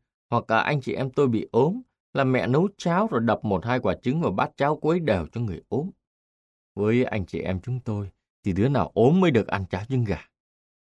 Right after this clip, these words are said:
Thế là những đứa khỏe nhìn đứa ốm ăn cháo trứng thèm thuồng không giấu được và lại mong mình ốm để được mẹ nấu cháo trứng cho ăn. Nghĩ lại những cảnh ấy lại thấy cay sống mũi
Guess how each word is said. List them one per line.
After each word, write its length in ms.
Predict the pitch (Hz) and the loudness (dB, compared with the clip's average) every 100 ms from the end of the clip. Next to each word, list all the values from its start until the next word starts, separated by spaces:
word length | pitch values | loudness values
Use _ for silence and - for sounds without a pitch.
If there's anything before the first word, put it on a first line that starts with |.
| - | 2
Thế 140 | 185 | 4
là 120 | 185 | 6
những 220 | 123 127 160 | 6 4 4
đứa 120 | 165 | 2
khỏe 340 | - 113 85 | 2 -4 -2
nhìn 280 | 95 107 82 | 0 2 2
đứa 140 | 92 | 0
ốm 300 | - 131 143 | 2 2 2
ăn 160 | 156 123 | 0 0
cháo 240 | 131 135 | 0 0
trứng 260 | 151 160 165 | -2 -4 -4
thèm 280 | 160 95 82 | -2 -4 -2
thuồng 180 | 85 85 | -4 -4
không 300 | - 151 151 | 0 2 4
giấu 240 | 160 208 | 4 4
được 260 | 156 85 - _ _ _ - | 0 -2 -6 _ _ _ -2
và 120 | 143 | 2
lại 180 | 143 120 | 2 4
mong 240 | 170 180 | 4 6
mình 140 | 135 | 4
ốm 300 | 117 135 180 220 _ _ - | 2 2 2 -2 _ _ 0
để 120 | 123 | 2
được 220 | 113 113 | 4 2
mẹ 160 | 120 90 | 0 0
nấu 220 | 113 160 | 0 0
cháo 260 | - 139 | -2 -2
trứng 300 | 151 143 156 | 0 0 0
cho 120 | 190 185 | -2 -4
ăn. 200 | 135 123 - _ _ _ _ _ _ _ _ _ 160 | -6 -8 -12 _ _ _ _ _ _ _ _ _ -6
Nghĩ 60 | |
lại 300 | - 131 - | -4 -4 -4
những 160 | 90 117 | -4 -4
cảnh 200 | 104 78 | -4 -4
ấy 460 | - 98 120 135 123 | -2 0 2 0 0
lại 140 | 87 | -2
thấy 140 | - 127 | -4 -4
cay 180 | - 104 | -2 -2
sống 320 | - 113 131 | -2 -2 -2
mũi 260 | 139 156 196 | -2 -2 -4